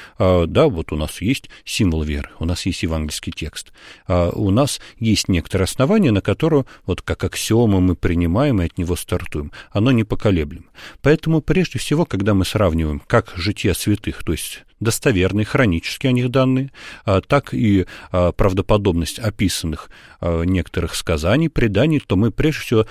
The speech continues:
сравниваем с кем? Со Христом, поскольку он абсолютный идеал. А, как вот, ну, есть, э, популярный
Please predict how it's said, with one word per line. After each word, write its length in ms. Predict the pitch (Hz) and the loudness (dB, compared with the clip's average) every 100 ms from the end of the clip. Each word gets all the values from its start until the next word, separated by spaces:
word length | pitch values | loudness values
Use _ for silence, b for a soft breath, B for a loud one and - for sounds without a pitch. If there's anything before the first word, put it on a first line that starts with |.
| B | B
сравниваем 560 | - - 110 135 135 120 | -6 0 2 4 4 2
с 140 | - | -2
кем? 200 | - 82 | -10 -12
Со 180 | - 160 | -8 -4
Христом, 520 | - 208 - 80 73 - | 0 0 -2 -6 -6 -6
поскольку 480 | 82 - 165 - 120 | -6 0 0 2 2
он 80 | |
абсолютный 560 | 95 - 98 98 - 92 | 2 0 0 0 0 0
идеал. 280 | 87 76 - _ B B B B | 0 -4 -10 _ B B B B
А, 240 | 95 90 | 4 4
как 240 | - 196 - | 4 0 2
вот, 220 | 151 - | 0 2
ну, 120 | 160 | 2
есть, 280 | 151 196 - | 2 0 0
э, 400 | 98 95 92 90 - | 2 4 2 0 -4
популярный 640 | 101 107 95 87 87 85 | 0 2 4 2 0 -4